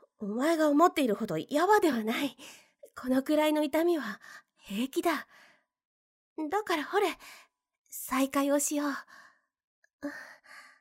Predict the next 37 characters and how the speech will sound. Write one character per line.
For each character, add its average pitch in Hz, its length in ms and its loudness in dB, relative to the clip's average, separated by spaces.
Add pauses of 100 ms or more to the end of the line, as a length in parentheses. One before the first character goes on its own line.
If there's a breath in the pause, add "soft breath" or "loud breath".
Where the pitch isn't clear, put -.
(760 loud breath)
今 320 300 -2
度 269 120 -2
は 220 120 -8
し - 300 -10
っ - 60 -20
か 330 140 -4
り 285 80 -2
挿 262 300 0
入 269 220 2
す 285 160 -4
る 302 80 4
の 285 100 6
だ 214 120 -2
ぞ。 262 260 -6 (1200 loud breath)
お 233 40 -10 (240)
前 277 340 -2
だ 359 80 2
っ 370 100 -6
て、 285 180 -2 (680 loud breath)
い 247 160 -10
つ 277 160 -4
ま 269 120 -2
で 233 80 -2
も 202 120 -4
我 202 40 -8 (120)
慢 247 220 2
し - 80 -10
て 214 120 -6
い 220 80 0
る 240 100 -2
方 269 220 0
が 208 140 -2
辛 302 340 -2
い 285 40 0
だ 247 100 0
ろ 208 220 -6
う。 262 60 -12